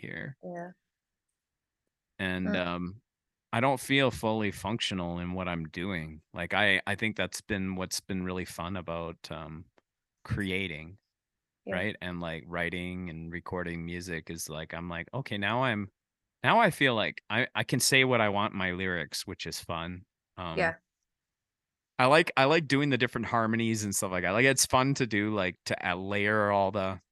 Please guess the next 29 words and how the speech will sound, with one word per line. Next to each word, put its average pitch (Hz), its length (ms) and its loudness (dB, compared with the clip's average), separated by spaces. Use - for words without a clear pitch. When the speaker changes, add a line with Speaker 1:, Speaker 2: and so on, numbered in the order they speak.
Speaker 1:
different 95 360 -6
vocals 95 180 0
Speaker 2:
Oh, - 140 8
that's 190 140 2
Speaker 1:
and - 80 -8
Speaker 2:
gotta 175 160 6
Speaker 1:
stuff 170 40 -10
Speaker 2:
be 160 60 -4
Speaker 1:
like - 100 -12
that. 165 80 -2
Speaker 2:
cool. - 160 -4
Speaker 1:
Yeah, 82 220 -4
it's - 180 -10
fun. 76 400 -12
But, 90 260 4
yeah, 131 440 8
I 156 60 -2
don't 160 180 -2
know. 104 360 0
I 120 60 -6
got 156 120 -4
a 180 60 -4
lot 147 260 -4
to 127 100 -8
say, 95 520 -4
so - 200 -10
that's 92 220 -6
why 90 220 -6
I'm 82 320 -8